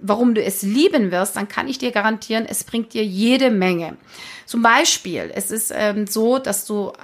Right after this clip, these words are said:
eine viel, viel bessere Körperhaltung dadurch bekommst und, ähm, die Tiefenmuskulatur wird, äh, gestärkt oder trainiert, ne? Du bekommst stranke, äh, sch-, schlanke und, ähm, straffe Muskulatur.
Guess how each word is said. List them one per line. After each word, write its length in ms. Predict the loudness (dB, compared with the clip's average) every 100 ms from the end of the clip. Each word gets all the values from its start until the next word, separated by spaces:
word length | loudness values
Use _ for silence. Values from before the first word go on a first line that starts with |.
| -4
eine 240 | -2 -2
viel, 300 | -2 0 0
viel 240 | 0 -2
bessere 400 | 0 0 0 -6
Körperhaltung 880 | -8 -2 -2 0 0 2 0 2 2
dadurch 400 | 2 0 -2 -4
bekommst 720 | -8 -2 2 2 2 -2 -4 -8 -16 -16 -12 0
und, 420 | 2 4 2 0
ähm, 760 | 0 2 2 0 -2 -2 -4 -8
die 160 | -8 -6
Tiefenmuskulatur 1200 | 2 4 4 4 2 2 0 0 -2 -2 -4 -2
wird, 320 | -4 -4 -8
äh, 380 | -8 -6 -6 -8
gestärkt 640 | -2 0 2 2 2 2 0
oder 200 | -6 -4
trainiert, 680 | -2 -2 -2 0 0 0 -2
ne? 140 | -4
Du 60 | -4
bekommst 400 | -8 -4 -2 -2
stranke, 580 | -2 0 0 0 -2 -2
äh, 80 |
sch-, 360 | -2 -2 -4 -4
schlanke 420 | -2 0 0 0
und, 300 | -2 -2 -2 -4
ähm, 280 | -2 -4 -6 -14 -16 -16 -12 0
straffe 460 | 0 2 2 2
Muskulatur. 960 | 0 0 -2 -2 -4 -6 -6 2 2 2